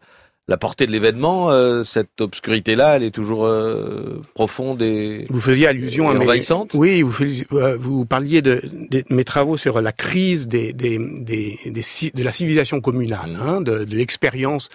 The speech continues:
Speaker 2: d'autogouvernement urbaine de l'Italie, euh, treizième, quatorzième siècle. Elle se caractérisait d'abord par une dégradation de l'esprit public et de la langue. Et c'est ça qui est important, et c'est ça qui est,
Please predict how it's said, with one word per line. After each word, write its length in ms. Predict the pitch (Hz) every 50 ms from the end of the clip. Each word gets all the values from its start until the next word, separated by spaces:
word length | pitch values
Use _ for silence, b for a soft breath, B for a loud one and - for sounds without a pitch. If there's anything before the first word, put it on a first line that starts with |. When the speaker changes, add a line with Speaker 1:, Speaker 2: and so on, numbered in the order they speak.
| B B
Speaker 2:
d'autogouvernement 1200 | 139 135 147 147 - - 160 156 - _ - 127 147 175 143 143 123 123 123 127 147 165 170 - _ _ _ _ _ -
urbaine 540 | 143 131 120 117 113 120 131 151 175 170 B B B B B B B B B B
de 120 | 143 131
l'Italie, 720 | 127 123 120 110 - 113 113 113 123 131 143 160 165 131 120
euh, 380 | 117 107 104 101 - - 110 110
treizième, 480 | - - 123 120 113 117 139 139 131
quatorzième 560 | - 117 104 - 107 101 101 101 104 104 107 -
siècle. 420 | - - 147 156 185 202 - - B B B B B B B B B
Elle 180 | 156 143 143
se 160 | 135 - - 185
caractérisait 800 | - 190 170 175 160 - - 170 147 160 160 151 143 165 180 175
d'abord 480 | 135 139 156 156 139 160 175 196 185
par 200 | - - 143 131
une 160 | 147 131 123
dégradation 760 | 117 120 160 165 147 - 165 160 151 147 131 - - 165 143 127
de 80 | 110
l'esprit 580 | 107 113 127 143 156 - - - - - 175 160
public 680 | - - 151 127 120 127 127 160 - - _ - - B B B B B B B
et 100 | - 175
de 120 | 151 160 175
la 120 | 196 202
langue. 520 | 196 160 143 127 117 117 107 101 107 107 107 - _ _ _ _ _ _ _ _ _ _ _
Et 100 | - 147
c'est 120 | - 156
ça 140 | - 226 220
qui 140 | - 180 160
est 20 |
important, 480 | 143 139 123 143 120 - _ 151 139 135
et 40 | 120
c'est 120 | - 151
ça 120 | 135 175
qui 180 | 170 - - 147
est, 120 | 139 131